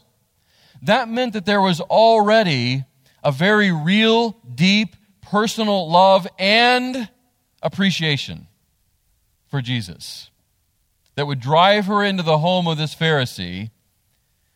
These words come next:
at probably great personal cost to, to herself. At least that's a possibility. Didn't matter that she would barge into the home of,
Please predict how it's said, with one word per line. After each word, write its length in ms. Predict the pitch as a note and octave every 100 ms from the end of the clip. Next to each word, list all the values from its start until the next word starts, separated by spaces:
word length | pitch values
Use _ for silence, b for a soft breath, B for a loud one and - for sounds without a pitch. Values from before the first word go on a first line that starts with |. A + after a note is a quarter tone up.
| _ _ -
at 500 | D3+ D#3+ - - _ _ _ _
probably 560 | - A3 C#4 G#3+ D#3+ D3+
great 440 | C3 F3+ F3+ -
personal 480 | - G3 - D3+ C3
cost 580 | D3+ C#3 B2 - - -
to, 360 | C3+ B2 A2+ _ _ _ _ -
to 100 | A#2+
herself. 480 | G#2 - A#2+ F2+
At 120 | A2 C3
least 240 | C3 -
that's 360 | A2+ - - -
a 60 |
possibility. 840 | G#2 A#2 G#2 G2 G#2+ A2 F2+ F2+ F#2+ _ _ _ _ -
Didn't 180 | A#3
matter 420 | A#3 B3+ B3+ C3+ - _ _ _ _ _ _
that 120 | D3 D#3
she 120 | G3
would 180 | F3 C#3
barge 400 | F3 G#3 F#3+ G3
into 180 | G#3+
the 160 | G3+ F#3
home 320 | F3+ G#3+ G3+
of, 140 | E3+